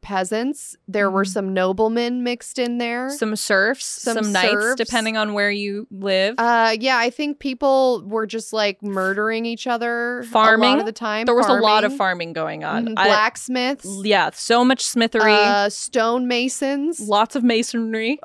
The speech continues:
Speaker 1: Making barrels, which is cooper.
Speaker 2: Coopery.
Speaker 1: Uh, coopery, which I learned on this show.
Speaker 2: Cobblery.
Speaker 1: Cobblery.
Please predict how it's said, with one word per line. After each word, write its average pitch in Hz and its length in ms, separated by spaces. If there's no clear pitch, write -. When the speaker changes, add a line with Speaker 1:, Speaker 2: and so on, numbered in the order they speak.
Speaker 1:
Making 262 460
barrels, 220 480
which 254 200
is 220 160
cooper. 262 640
Speaker 2:
Coopery. 233 580
Speaker 1:
Uh, - 40
coopery, 294 800
which 262 220
I 240 100
learned 226 300
on 233 160
this 220 160
show. 220 560
Speaker 2:
Cobblery. 247 680
Speaker 1:
Cobblery. 294 840